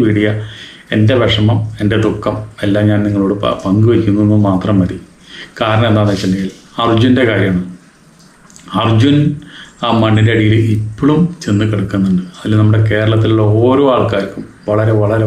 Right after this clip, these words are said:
വളരെ ദുഃഖമുണ്ട്. അത് പല, ഏഹ്, YouTube മാ-, വീഡിയോകളും അദ്ദേഹത്തിനെ പല രീതിയിൽ ചിത്രീകരിക്കുന്നുണ്ട്. ആ ധനികളെ വിളിക്കുന്നു, മറ്റുള്ള ചെയ്യുന്നു, അതുപോലെ വളരെ മോശമായി സംസാരിക്കുന്നു, അദ്ദേഹത്തിൻ്റെ, അവരുടെ വീട്ടുകാരെ കുറിച്ച് വളരെ മോശമായി സംസാരിക്കുന്നു.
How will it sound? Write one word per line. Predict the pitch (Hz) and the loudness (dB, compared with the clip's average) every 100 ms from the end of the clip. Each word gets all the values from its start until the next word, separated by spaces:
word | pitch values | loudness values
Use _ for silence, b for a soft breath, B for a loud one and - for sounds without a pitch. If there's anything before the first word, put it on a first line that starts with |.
| 107 | 2
വളരെ | 107 117 - | 2 0 -2
ദുഃഖമുണ്ട്. | 98 - 98 90 87 - B B B B B B B - - | -6 -4 -2 -2 -4 -14 B B B B B B B -12 -4
അത് | 104 160 180 202 - - - _ - | 0 2 0 -2 -12 -20 -20 _ -8
പല, | 110 127 175 175 - - - | -2 0 0 -2 -6 -12 -4
ഏഹ്, | 120 113 107 107 | -2 0 0 2
YouTube | 113 113 139 143 151 - 175 - | 2 2 2 2 2 -2 -4 -4
മാ-, | 110 107 113 113 113 107 | -2 0 0 0 2 2
വീഡിയോകളും | 107 110 113 107 113 110 104 | 2 2 2 2 0 -2 -4
അദ്ദേഹത്തിനെ | 98 104 107 110 113 113 - | -2 0 2 2 0 -2 -2
പല | 104 123 127 | 0 0 2
രീതിയിൽ | 107 107 123 143 156 151 | 2 2 2 2 2 0
ചിത്രീകരിക്കുന്നുണ്ട്. | 185 107 107 107 104 107 95 90 90 - B B B B 104 | -2 0 0 0 0 0 2 0 -2 -10 B B B B -4
ആ | 101 | -2
ധനികളെ | 98 98 101 101 98 98 | -2 -2 0 0 -2 -2
വിളിക്കുന്നു, | 101 98 104 120 113 | -4 0 0 2 2
മറ്റുള്ള | 104 107 101 | 0 0 0
ചെയ്യുന്നു, | 101 107 127 | 0 2 2
അതുപോലെ | 113 101 104 104 | 0 0 0 0
വളരെ | 101 104 104 98 | 2 0 0 0
മോശമായി | 98 113 104 104 | -2 -2 0 0
സംസാരിക്കുന്നു, | 101 98 104 104 117 113 | 0 0 -2 0 0 0
അദ്ദേഹത്തിൻ്റെ, | 104 104 101 101 | 0 0 0 0
അവരുടെ | 101 104 104 | 0 0 0
വീട്ടുകാരെ | 104 113 107 107 | 0 0 2 2
കുറിച്ച് | 107 107 | 2 2
വളരെ | 104 104 104 | 0 2 0
മോശമായി | 101 110 104 107 | 0 0 0 0
സംസാരിക്കുന്നു. | 104 110 104 117 120 | 0 0 0 0 -2